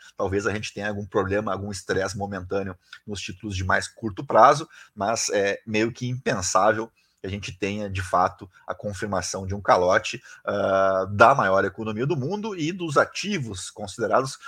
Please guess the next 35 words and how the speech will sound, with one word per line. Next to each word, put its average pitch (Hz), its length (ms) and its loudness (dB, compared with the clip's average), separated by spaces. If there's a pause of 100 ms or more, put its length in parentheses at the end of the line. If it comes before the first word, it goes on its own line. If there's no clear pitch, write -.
(180)
praticamente 127 540 0
livres 113 380 -2
de 92 100 -2
risco, 101 340 -4
né? 104 140 -8
A 113 40 -4
gente, 104 300 -10 (400)
ah, 92 400 0
há 98 60 0
muitos 104 400 -4
anos 107 260 -2
vinha 98 160 -6
falando 95 400 -6
que - 200 -12
é 120 120 0
o 127 160 0
investimento 101 500 -6
mais 101 180 -4
seguro 98 360 -6
do 143 80 -2
mundo 131 340 -6 (380)
você 107 400 -2
investir 107 560 -4 (200)
em 110 80 -10
treasuries, 92 580 2
<laughs> 87 100 -4
mas, - 340 2 (280)
ah, 101 340 0
nem 104 460 -4
tudo 120 400 0
é 110 60 10
o 120 80 6
que - 120 -12
parece. 95 540 4 (340)
Ah, 101 800 0